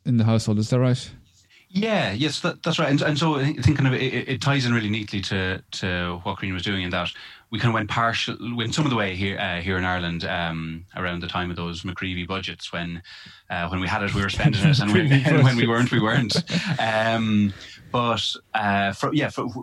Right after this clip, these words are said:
Speaker 2: they went further in the U K, and they, they used to have a system of joint taxation as well, and they kind of fully moved away from it in nineteen ninety. Um, and they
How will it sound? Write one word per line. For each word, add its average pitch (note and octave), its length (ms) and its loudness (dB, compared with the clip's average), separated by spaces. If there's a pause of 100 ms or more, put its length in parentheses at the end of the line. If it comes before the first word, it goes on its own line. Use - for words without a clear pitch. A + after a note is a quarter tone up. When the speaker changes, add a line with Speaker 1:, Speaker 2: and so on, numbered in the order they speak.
(180)
Speaker 2:
they C3+ 60 0
went C#3 160 0
further D3+ 240 0
in A2 60 0
the G#2 80 -2
U F#2 100 -4
K, G2 300 -4
and F#2+ 200 -2
they, A2 220 -2
they B2+ 80 -2
used C3+ 280 0
to - 40 -2
have F#2+ 380 -2
a F2+ 180 -6
system E2+ 800 -6
of E2+ 640 -6 (360)
joint G2 220 -2
taxation F2 420 -4
as E2+ 100 -6
well, F2+ 180 0
and D#2+ 120 -2
they F2+ 40 -4
kind G2+ 160 -2
of F#2+ 240 -8 (360)
fully C3+ 260 2
moved G#2+ 200 -2
away G2 160 -2
from F#2 180 -8
it F2 80 -8
in F2 60 -6
nineteen E2+ 280 -4
ninety. E2+ 380 -6 (480)
Um, E2 440 -4
and E2+ 160 -8
they E2 280 -6